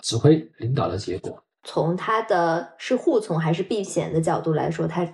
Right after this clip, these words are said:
Speaker 2: 现在是护从还是避险？
Speaker 1: 那它当然是属于避险了，就是一些 hedging 的状况。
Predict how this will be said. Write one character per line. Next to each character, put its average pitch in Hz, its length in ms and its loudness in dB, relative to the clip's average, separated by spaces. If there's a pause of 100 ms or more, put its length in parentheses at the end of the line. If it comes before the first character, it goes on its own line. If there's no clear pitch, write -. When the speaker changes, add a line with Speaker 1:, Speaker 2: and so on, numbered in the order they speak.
Speaker 2:
现 214 120 -2
在 175 140 0
是 180 120 -2
护 190 200 2
从 165 140 -6
还 160 100 -2
是 160 80 -4
避 160 140 -2
险？ - 180 -8 (380)
Speaker 1:
那 170 100 6
它 165 120 6
当 165 120 6
然 139 80 4
是 156 140 6
属 101 240 0
于 104 100 2
避 139 180 4
险 - 220 0
了， - 220 -12 (480)
就 165 100 6
是 139 200 8
一 123 40 6
些 135 100 4
hedging 120 360 2
的 98 80 -4
状 92 260 0
况。 - 180 -4